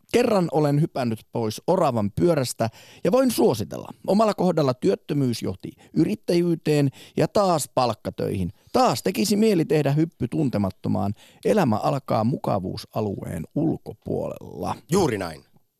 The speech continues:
Speaker 2: Tätä sanontaa tästä mukavuusalueesta ja epämukavuusalueesta hain. Kiitos, suuri kiitos tästä
Speaker 1: Hemmetin
Speaker 2: viestistä.
Speaker 1: hieno temppu, Ari. Sydän. Terveisin ammattiauttaja. Arille kyllä vieläkin oli pysäyttävän hieno puhelu. Kiitoksia, Ari, siitä.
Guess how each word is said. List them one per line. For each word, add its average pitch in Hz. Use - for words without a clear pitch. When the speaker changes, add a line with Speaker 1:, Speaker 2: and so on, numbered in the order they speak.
Speaker 2:
Tätä 127
sanontaa 101
tästä 90
mukavuusalueesta 85
ja 90
epämukavuusalueesta 82
hain. 82
Kiitos, -
suuri 101
kiitos -
tästä -
Speaker 1:
Hemmetin 254
Speaker 2:
viestistä. 208
Speaker 1:
hieno 170
temppu, 175
Ari. 117
Sydän. 120
Terveisin 107
ammattiauttaja. 98
Arille 113
kyllä 104
vieläkin 110
oli 117
pysäyttävän 110
hieno 110
puhelu. 92
Kiitoksia, -
Ari, -
siitä. -